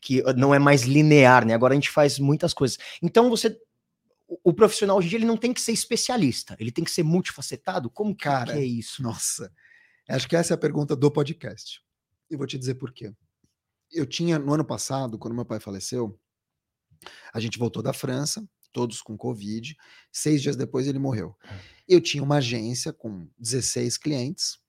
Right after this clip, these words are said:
Speaker 2: uma agência de comunicação, Tauil Comunicação. E aí, com o tempo, eu comecei a perceber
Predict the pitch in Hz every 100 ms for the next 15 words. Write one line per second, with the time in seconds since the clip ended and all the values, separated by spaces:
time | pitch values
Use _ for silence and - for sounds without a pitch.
0 | _ 160 139 107 110 - 151 160 127 110
1 | - 95 101 143 _ _ _ _ 165 139
2 | 101 - 117 127 151 - - 101 _ _
3 | _ _ _ _ 170 160 147 185 143 -
4 | - 185 160 - 185 160 - 98 92 -
5 | - - _ _ - 127 143 139 170 160
6 | 147 - 98 101 143 131 98